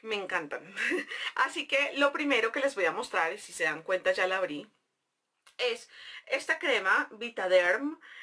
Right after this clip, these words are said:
que viene con proteína de seda y manteca de karité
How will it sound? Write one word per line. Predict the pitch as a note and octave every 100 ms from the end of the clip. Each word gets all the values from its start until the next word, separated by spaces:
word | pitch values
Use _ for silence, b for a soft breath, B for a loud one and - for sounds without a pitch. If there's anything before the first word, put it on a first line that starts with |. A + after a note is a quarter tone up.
| B
que | - C4 B3+
viene | B3 A#3
con | C4+ B3
proteína | B3+ B3+ C4 A#3+ G3+ F3+ F3+ F#3 -
de | A3 A#3+
seda | A3 F#3 F3+ F3 F#3
y | A3+
manteca | A3 A3 F#3 - E3
de | F#3
karité | A3+ G#3+ A#3 F#3+ E3